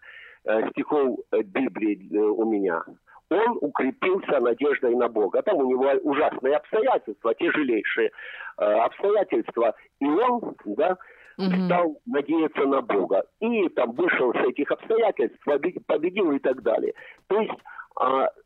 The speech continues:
Speaker 1: э, понимаете, что ценностью является в нашей жизни? Если, а, ценность Бог, то Бог не изменяется. И когда мы близко с Богом, у нас настроение может меняться, мы можем переживать трудности,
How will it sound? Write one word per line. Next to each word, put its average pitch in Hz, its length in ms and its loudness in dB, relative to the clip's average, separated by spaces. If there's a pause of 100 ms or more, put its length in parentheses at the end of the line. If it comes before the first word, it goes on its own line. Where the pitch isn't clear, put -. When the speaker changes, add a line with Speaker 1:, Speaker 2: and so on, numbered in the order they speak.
Speaker 1:
э, 123 120 -2 (160)
понимаете, 180 500 0 (280)
что - 380 -2 (220)
ценностью 135 640 0
является 190 880 0
в 110 80 -8
нашей 143 400 0
жизни? - 720 -4 (440)
Если, 160 640 0 (180)
а, 120 460 4 (120)
ценность 135 460 0
Бог, 262 360 -2 (100)
то - 120 0
Бог - 260 -2
не 147 180 0
изменяется. 135 760 -2 (580)
И 165 260 2
когда 160 400 0
мы 175 120 2
близко 147 640 0
с 131 60 -12
Богом, 175 380 0
у 220 40 2
нас 208 140 0
настроение 190 640 2
может 262 440 0
меняться, 139 520 2
мы 175 140 2
можем 226 420 2
переживать 139 600 0
трудности, 160 680 0